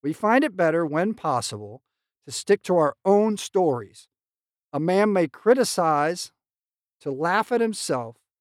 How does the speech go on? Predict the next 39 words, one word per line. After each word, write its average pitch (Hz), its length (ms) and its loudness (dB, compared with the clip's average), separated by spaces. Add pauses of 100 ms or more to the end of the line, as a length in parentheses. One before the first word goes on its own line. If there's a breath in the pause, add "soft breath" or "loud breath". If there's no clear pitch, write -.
(240)
and 156 100 0
it 190 100 -2
will 202 180 6
affect 214 380 -2
others 220 300 2
favorably. 139 580 -4 (220)
But - 140 -2
criticism 240 640 2
or 180 120 4
ridicule 202 600 2
coming 208 400 -2
from 170 200 -4
another 165 520 4
often 202 460 2
produces 170 680 -4
the 127 120 -8
contrary 151 920 -4
effect. - 640 -16 (640)
Members 151 300 -2
of 170 100 0
a 139 60 -4
family 180 380 2
should 135 260 -4
watch 190 320 2
such 147 260 -4
matters 139 320 -8
carefully, 175 520 -4 (360)
for 135 80 2
one 247 500 4 (100)
careless, 214 540 2 (160)
inconsiderate 202 840 0
remark 170 460 0
has 143 160 -4
been 139 200 -4
known 170 300 0
to 143 120 -12
raise 160 400 0
the 120 140 -10
very 175 480 0